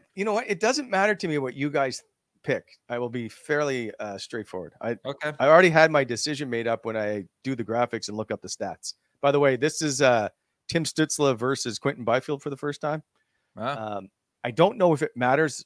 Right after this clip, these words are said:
Speaker 1: but I do. T-, I, Stützle has four assists in four games against the L A Kings in his career.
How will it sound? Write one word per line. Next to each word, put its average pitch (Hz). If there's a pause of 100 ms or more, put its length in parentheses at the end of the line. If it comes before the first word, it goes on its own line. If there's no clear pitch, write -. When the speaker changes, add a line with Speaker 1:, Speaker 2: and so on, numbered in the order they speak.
(160)
Speaker 1:
but 131
I 127
do. 151
T-, -
I, 127 (160)
Stützle 175
has 139
four 156
assists 165
in 113
four 139
games 143
against 127
the 120
L 123
A 117
Kings 127
in 117
his 104
career. 127